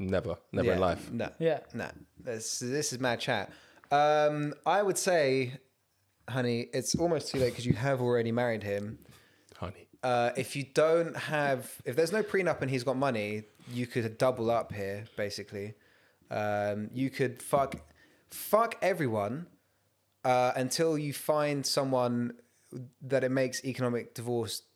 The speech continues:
Speaker 2: economic sense to divorce the first guy
Speaker 1: <laughs>
Speaker 2: and leave with.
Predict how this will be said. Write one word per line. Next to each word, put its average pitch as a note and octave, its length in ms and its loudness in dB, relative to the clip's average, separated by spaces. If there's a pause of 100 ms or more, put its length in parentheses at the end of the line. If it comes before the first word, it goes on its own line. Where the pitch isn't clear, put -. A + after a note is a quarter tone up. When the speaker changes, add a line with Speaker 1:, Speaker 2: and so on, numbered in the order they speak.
(240)
Speaker 2:
economic C3 380 -2
sense B2 180 -4
to A#2+ 80 -8
divorce A#2 240 -4
the A#2+ 80 -10
first B2 300 0
guy G#2 320 -2
Speaker 1:
<laughs> G3+ 80 -2
Speaker 2:
and A2 280 -2
leave C3 300 0 (100)
with. A2 240 -2